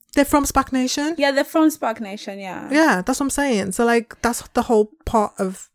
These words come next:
Speaker 1: if you, I don't think Spac Nation would allow them to do that if they didn't want people to see it.
Speaker 2: Mate, I don't know. I don't know.
Speaker 1: So that's, like, that's my thing. Like, obviously I'm going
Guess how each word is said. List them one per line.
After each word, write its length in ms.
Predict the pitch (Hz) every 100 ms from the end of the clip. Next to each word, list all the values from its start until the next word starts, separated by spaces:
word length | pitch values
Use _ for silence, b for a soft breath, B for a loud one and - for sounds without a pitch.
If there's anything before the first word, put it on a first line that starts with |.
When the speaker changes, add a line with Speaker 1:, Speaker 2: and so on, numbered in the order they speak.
| B B B B
Speaker 1:
if 100 | 202
you, 140 | 220 240 _ -
I 100 | 226
don't 160 | 262 269
think 200 | 285 -
Spac 320 | - 226 -
Nation 340 | 214 214 208
would 100 | 196
allow 320 | 185 185 185
them 140 | 190 185
to 100 | 180
do 200 | 185 180
that 240 | 175 -
if 100 | 170
they 80 | 180
didn't 280 | 170 175 170
want 180 | 170 175 _
people 240 | - 180 170
to 140 | 208
see 140 | - 170
it. 200 | - - _ _ _ _ b b b b b b -
Speaker 2:
Mate, 260 | 208 202
I 120 | 190
don't 160 | 202 202
know. 360 | 190 190 185 202 240 _ _
I 100 | 196
don't 160 | 196 190
know. 260 | 185 185 190
Speaker 1:
So 260 | - 208 185
that's, 420 | 202 220 - -
like, 360 | 202 196 - - 185
that's 260 | 196 -
my 180 | 247 247
thing. 360 | 240 202 180 170
Like, 220 | 175 170
obviously 320 | 220 262 277
I'm 100 | 254
going 200 | 220 214